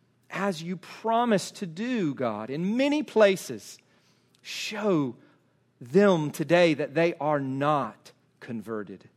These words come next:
And Father, would you be so merciful as to transform their hearts?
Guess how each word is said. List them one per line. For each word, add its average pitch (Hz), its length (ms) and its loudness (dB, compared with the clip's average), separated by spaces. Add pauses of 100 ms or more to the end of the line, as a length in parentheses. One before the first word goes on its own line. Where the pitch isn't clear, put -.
(520)
And 143 180 -2
Father, 151 460 2
would 127 180 -8
you 143 120 -8
be 143 120 -4
so 143 220 -6
merciful 147 720 -4 (760)
as 120 160 -10
to 120 100 -14
transform 110 640 -12
their 117 140 -10
hearts? - 640 -20